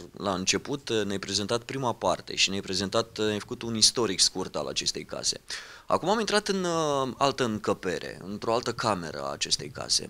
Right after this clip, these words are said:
O cameră, um, unde marele scriitor, uh, Sadoveanu scria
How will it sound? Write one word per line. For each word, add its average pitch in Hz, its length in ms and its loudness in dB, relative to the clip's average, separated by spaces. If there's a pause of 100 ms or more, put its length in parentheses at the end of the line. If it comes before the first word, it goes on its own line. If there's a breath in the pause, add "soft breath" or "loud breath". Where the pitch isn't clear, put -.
O - 100 2
cameră, 113 400 4
um, 98 1080 2 (580)
unde 104 560 4
marele 95 800 2
scriitor, 95 560 0
uh, 85 240 -4
Sadoveanu 95 1160 -2 (680)
scria 120 840 6